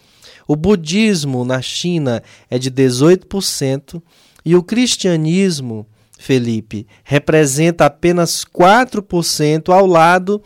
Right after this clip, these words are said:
de religiões étnicas minoritárias. O islamismo lá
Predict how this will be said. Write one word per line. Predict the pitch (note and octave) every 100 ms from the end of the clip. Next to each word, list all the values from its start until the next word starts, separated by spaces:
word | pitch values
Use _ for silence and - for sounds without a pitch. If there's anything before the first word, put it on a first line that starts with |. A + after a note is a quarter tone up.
| _ _ -
de | D3
religiões | E3 E3+ F3 D#3 E3 E3+ G3 E3+ D3
étnicas | C#3+ C#3+ - E3+ F3 F3+ F3 - -
minoritárias. | F3 G#3 G3 G3 G#3+ - D#3 C3 A2+ F#2 - - _ - -
O | C3
islamismo | E3+ F#3 F#3 F3 D#3 C#3+ C3+ D#3
lá | D3 C3 C3+